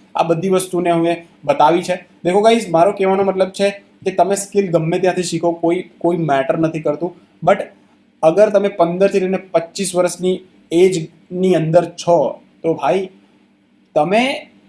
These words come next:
not only ખાલી તમે, અ, you know, કોલેજ અને સ્કૂલના સ્ટડીના યા ડિગ્રીના ભરોસે રહો.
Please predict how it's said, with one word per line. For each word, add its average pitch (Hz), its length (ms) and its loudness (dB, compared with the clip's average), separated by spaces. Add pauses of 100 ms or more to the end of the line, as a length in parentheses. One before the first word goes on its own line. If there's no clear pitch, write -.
not 220 640 2
only 247 340 2 (880)
ખાલી 208 280 0
તમે, 220 300 2
અ, 156 280 0
you 170 260 -6
know, 359 300 -2
કોલેજ 208 400 4
અને 202 140 0
સ્કૂલના 196 760 0 (200)
સ્ટડીના 185 760 0 (100)
યા 170 100 0 (100)
ડિગ્રીના 170 440 0
ભરોસે 160 340 0
રહો. 123 200 -4